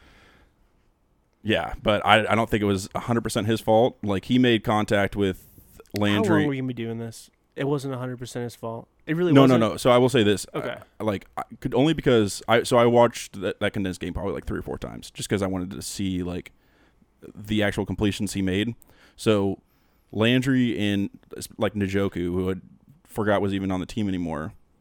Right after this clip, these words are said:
Speaker 1: like, they were awesome. Like, they were, uh, going up for every ball 'cause obviously Baker wasn't making accurate throws.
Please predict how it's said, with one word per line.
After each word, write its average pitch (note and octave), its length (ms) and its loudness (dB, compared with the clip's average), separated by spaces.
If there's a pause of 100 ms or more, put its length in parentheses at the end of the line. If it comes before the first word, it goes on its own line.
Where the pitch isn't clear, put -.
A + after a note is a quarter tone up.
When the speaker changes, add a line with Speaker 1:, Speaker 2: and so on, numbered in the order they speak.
(420)
Speaker 1:
like, F#2+ 200 -6 (280)
they G2+ 220 -2
were F#2 280 -4
awesome. E2+ 380 -8 (160)
Like, F2 220 -12
they F#2+ 120 -4
were, F#2+ 200 -4 (760)
uh, C#2 360 -8 (440)
going A#2+ 180 4
up G#2+ 100 -4
for A2+ 60 0
every G#2 140 0
ball F#2+ 200 0
'cause A2 160 -2
obviously G#2 300 2
Baker A2 260 0
wasn't G2+ 200 0
making F#2+ 200 -4
accurate G2 380 -6
throws. G#2 360 0